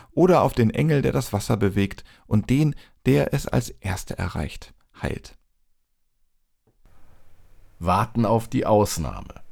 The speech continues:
Speaker 2: Für einen ist das völlig chancenlos. Achtunddreißig Jahre schon ist er krank. Den verzweifelten Lauf der Benachteiligten kann er nie gewinnen.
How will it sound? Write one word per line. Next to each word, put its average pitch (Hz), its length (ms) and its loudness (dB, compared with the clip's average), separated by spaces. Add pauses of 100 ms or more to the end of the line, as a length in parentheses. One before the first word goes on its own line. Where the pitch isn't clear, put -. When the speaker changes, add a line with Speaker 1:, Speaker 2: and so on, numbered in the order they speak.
(540)
Speaker 2:
Für - 200 -6
einen 101 340 2
ist 98 180 -2
das 90 200 -2
völlig 90 380 -2
chancenlos. 80 840 -6 (720)
Achtunddreißig 98 840 0
Jahre 90 360 0
schon 90 240 -2
ist 90 180 -4
er 85 100 -4
krank. 87 540 -6 (500)
Den 95 140 -2
verzweifelten 107 720 2
Lauf 98 380 4
der 101 120 0
Benachteiligten 98 1080 0
kann 104 200 0
er 98 100 2
nie 98 240 0
gewinnen. 90 520 -4